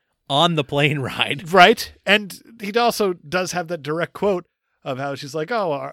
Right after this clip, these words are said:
Speaker 2: how are we ever gonna tell people about this?" He's like, "Oh, save it. We'll tell our kids." And then she's like, "Oh, we're engaged."
Speaker 1: Yep.
Speaker 2: And that's a problem.
Speaker 1: Yep. That was like, what, uh,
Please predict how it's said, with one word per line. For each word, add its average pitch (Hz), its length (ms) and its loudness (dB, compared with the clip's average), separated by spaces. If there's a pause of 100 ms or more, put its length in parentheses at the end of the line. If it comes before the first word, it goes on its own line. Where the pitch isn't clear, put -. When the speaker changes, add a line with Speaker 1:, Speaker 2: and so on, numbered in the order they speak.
(140)
Speaker 2:
how 180 240 0
are 180 40 -4
we 180 60 -4
ever 175 140 -4
gonna 160 180 -10
tell 190 200 -2
people 127 260 -4
about 101 80 -4
this?" 104 140 -14
He's 117 100 -10
like, 131 160 0
"Oh, 147 160 4
save 151 320 0
it. 104 80 -10
We'll 117 120 -6
tell 135 200 0
our 104 120 -6
kids." 107 420 -6
And 120 100 -18
then 127 120 -12
she's 123 140 -16
like, 147 140 -2
"Oh, 285 160 8
we're 226 220 6
engaged." 202 760 -2 (240)
Speaker 1:
Yep. 143 220 -2 (160)
Speaker 2:
And 110 80 -12
that's 196 200 -2
a 131 40 -12
problem. 117 440 -8
Speaker 1:
Yep. 139 100 -4
That 135 160 2
was 147 140 -2
like, 117 120 -2
what, 113 180 -2 (220)
uh, 98 360 -4